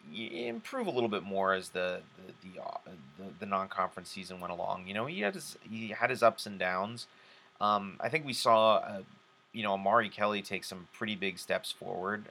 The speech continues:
Um, you know, uh, I,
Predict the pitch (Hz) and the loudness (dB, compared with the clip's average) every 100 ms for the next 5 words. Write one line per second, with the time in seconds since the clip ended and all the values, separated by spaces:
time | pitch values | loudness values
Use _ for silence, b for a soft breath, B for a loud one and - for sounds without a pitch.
0 | - 92 87 87 87 85 - b b b | -4 0 2 0 -2 -12 -20 b b b
1 | b _ _ - 104 98 95 90 - 101 | b _ _ -8 0 4 4 2 2 4
2 | 92 90 95 - - - - _ _ _ | 4 4 0 -2 -10 -18 -20 _ _ _
3 | _ _ _ _ _ _ _ _ _ - | _ _ _ _ _ _ _ _ _ -12
4 | - 151 | -10 -10